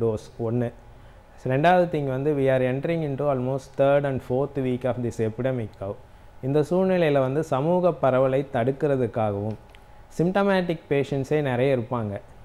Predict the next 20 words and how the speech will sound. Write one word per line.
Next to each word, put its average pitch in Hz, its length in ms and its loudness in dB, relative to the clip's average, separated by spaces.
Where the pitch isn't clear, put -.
ரெ-, 120 80 -2
நிறைய 127 340 2
பேர்த்துக்கு 151 260 -2
இப்போ 139 200 -4
வந்து 135 260 -2
லேசான 139 460 -2
சளி 131 280 0
இருக்கலாம், 120 500 -2
லேசான 127 440 -4
இருமல் 131 400 -2
இருக்கலாம். 110 500 -6
So, 156 320 2
எல்லாருமே 156 560 4
இந்த 165 160 2
டைம்ல 143 440 0
mask 147 360 -2
போட்டுக்கிட்டோம்னா, 120 640 -2
இந்த 123 160 -4
social 175 720 0
டிக்-, 131 300 -2